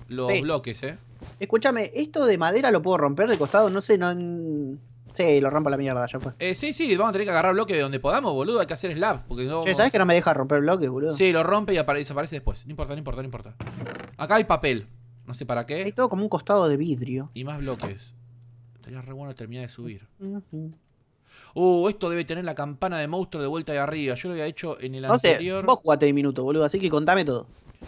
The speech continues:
Speaker 1: No,
Speaker 2: Uh,
Speaker 1: eh,
Speaker 2: encontré un cofre. Pará, vení.
Speaker 1: ¿qué,
Speaker 2: ¿Dónde está?
Speaker 1: qué, qué tiene? Decime que tiene. Abrilo, abrilo.
Speaker 2: No, no, no puedo abrirlo, te juro que no puedo.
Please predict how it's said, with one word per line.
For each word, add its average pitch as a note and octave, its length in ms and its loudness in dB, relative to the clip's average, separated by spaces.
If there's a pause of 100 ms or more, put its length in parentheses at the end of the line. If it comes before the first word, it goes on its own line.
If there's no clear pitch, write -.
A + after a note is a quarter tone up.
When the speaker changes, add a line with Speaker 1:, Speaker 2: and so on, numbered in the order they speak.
Speaker 1:
No, C4+ 240 6
Speaker 2:
Uh, C4+ 60 10
Speaker 1:
eh, B3+ 40 4
Speaker 2:
encontré B3+ 240 2
un D#4+ 60 4
cofre. A3 340 4
Pará, A3+ 180 4
vení. A3+ 200 -4 (320)
Speaker 1:
¿qué, F#3+ 80 -2
Speaker 2:
¿Dónde G3 80 6
está? D#3+ 120 0
Speaker 1:
qué, F3+ 160 -6 (140)
qué G3 80 -8
tiene? D3 220 -6
Decime C3+ 220 -8
que C3 40 -4
tiene. C3+ 140 -2
Abrilo, D#3 220 -2
abrilo. C#3+ 140 0
Speaker 2:
No, G3 60 2
no, F3 180 2
no F#3 140 0
puedo G3+ 140 4
abrirlo, E3+ 400 2
te C3+ 60 -8
juro E3+ 200 -4
que D#3 60 0
no D3 100 -2
puedo. B2+ 240 -4